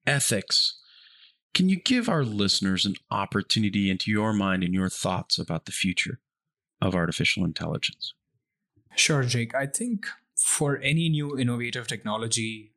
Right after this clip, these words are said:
Speaker 2: or field, we actually go for the innovation first before we start asking the ethical questions and bias-based questions. And I think the same thing has happened with A I.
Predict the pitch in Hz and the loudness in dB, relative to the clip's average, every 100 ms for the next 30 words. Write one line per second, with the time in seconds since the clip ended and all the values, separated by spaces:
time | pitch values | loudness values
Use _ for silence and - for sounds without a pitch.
0 | _ - 104 98 - 139 123 110 98 - | _ -4 -2 0 0 2 2 0 -4 -12
1 | _ _ _ _ _ _ - 131 147 147 | _ _ _ _ _ _ -2 0 0 0
2 | 151 - 135 - 208 196 139 151 151 156 | -2 -2 -4 0 2 2 0 -2 -2 -4
3 | 135 127 123 123 120 120 120 - 127 - | -2 -2 -2 -2 -4 -4 -2 0 0 -2
4 | - 120 107 - 120 113 127 113 113 - | -2 -2 0 -2 -4 -6 -6 -2 -2 0
5 | 113 113 107 - 110 107 113 117 - 113 | -2 -2 -2 -2 -2 -4 -4 -4 -4 -4
6 | 117 113 107 - - 104 107 110 - - | -6 -4 -4 -4 -4 -6 -4 -4 -4 -4
7 | 107 104 107 - 117 113 110 110 107 - | -6 -6 -10 -10 -4 -2 0 0 -2 -2
8 | 110 104 - 151 - - 101 - _ _ | -4 -2 -2 -2 -2 -4 -8 -12 _ _
9 | _ _ _ - 135 143 208 180 - 151 | _ _ _ -2 0 2 2 2 2 0
10 | 151 151 139 127 120 113 113 117 104 104 | -2 -2 -2 0 -2 -4 -2 -2 -2 -2
11 | 101 98 | -2 -4